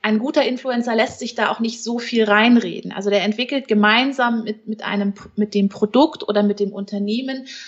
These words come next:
ein Konzept, damit es passend zu seiner Seite passt.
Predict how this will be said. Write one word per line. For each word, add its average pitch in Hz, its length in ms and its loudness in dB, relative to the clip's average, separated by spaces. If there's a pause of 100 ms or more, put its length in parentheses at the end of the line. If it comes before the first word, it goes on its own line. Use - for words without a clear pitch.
(140)
ein 196 200 2
Konzept, 247 720 -2
damit 226 320 0
es - 320 -8 (200)
passend 247 680 -2 (180)
zu 233 300 -8
seiner 226 340 0
Seite 226 300 0
passt. - 540 -16